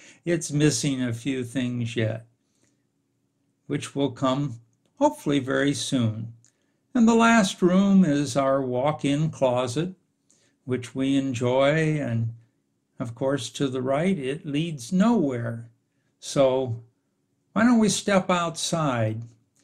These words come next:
and look at the front of our brownstone building, as it's called, and right above the flag is our patio.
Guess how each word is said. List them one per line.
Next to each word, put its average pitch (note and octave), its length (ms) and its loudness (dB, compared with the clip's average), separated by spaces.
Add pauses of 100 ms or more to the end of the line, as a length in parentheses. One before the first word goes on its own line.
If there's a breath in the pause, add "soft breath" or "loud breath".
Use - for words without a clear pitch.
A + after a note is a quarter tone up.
(280)
and B2+ 500 -6
look D#3 200 -4
at D3+ 160 -4
the C3+ 80 -4
front F3 340 -4
of C3 160 -2
our B2+ 180 0
brownstone C3+ 1000 -2
building, D3+ 500 -2
as B2 240 -4
it's - 160 -16
called, F3+ 560 -2 (460)
and A#2+ 200 -4
right E3+ 220 2
above F3+ 360 4
the F#3 120 2
flag D3 500 2
is C3+ 220 -2
our C#3 220 -2
patio. B2+ 760 0